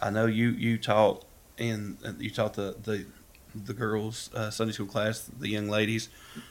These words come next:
and you also taught in the school here. Uh, when, when did you, about when was it you started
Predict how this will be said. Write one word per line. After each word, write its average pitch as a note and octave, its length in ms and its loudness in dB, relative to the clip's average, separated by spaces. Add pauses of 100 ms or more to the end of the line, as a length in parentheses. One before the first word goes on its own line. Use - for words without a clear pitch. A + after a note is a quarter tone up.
(200)
and G#2+ 420 0
you A2 140 4
also A2 440 4
taught G#2 300 -2
in G2+ 100 -2
the G2+ 100 -8
school C#3+ 380 0
here. C#3+ 360 -6 (580)
Uh, G#2+ 300 2
when, A2+ 320 6
when A#2+ 320 2 (140)
did G#2 160 -4
you, G#2 280 -2 (1000)
about A2+ 200 4
when A2 200 2
was A2 200 -2
it - 80 -10
you B2+ 60 -10
started G2+ 480 -2